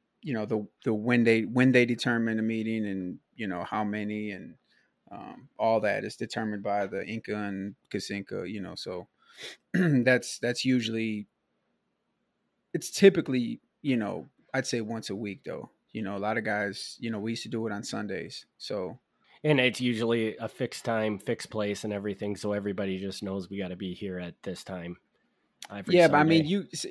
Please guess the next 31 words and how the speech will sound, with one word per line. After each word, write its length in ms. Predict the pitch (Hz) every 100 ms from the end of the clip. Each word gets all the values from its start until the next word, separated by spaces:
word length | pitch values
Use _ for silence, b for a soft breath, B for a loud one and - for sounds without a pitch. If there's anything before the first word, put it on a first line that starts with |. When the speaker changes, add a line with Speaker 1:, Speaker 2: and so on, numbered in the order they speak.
| - -
Speaker 1:
yeah, 520 | 170 175 165 160 -
uh, 80 | 147
but 320 | 139 160 -
you 80 | 190
keep 240 | - 214
a 40 | 151
little 220 | 135 139
bit 120 | 135
of 80 | 127
spontaneity, 640 | - 131 113 123 123 117
you 320 | 113 107 110 123
know 60 |
what 20 |
I'm 80 | 120
saying, 260 | - 120 117
just 260 | 117 -
based 280 | 117 120 120
on 80 | 117
the 80 | 110
principle 640 | 123 117 110 110 107 104
of, 320 | 95 - -
of, 380 | 98 98 95 - _ _ _ _ -
you 100 | 120
know, 200 | 104 101
not, 320 | 107 110 104 -
not 260 | 117 113
allowing 460 | 107 107 110 110 107
to 140 | 107
be, 480 | 104 117 107 101 98
um, 460 | 104 110 101 - - _ _ _ _ _ _ _
predictable. 640 | - 123 117 - 87 87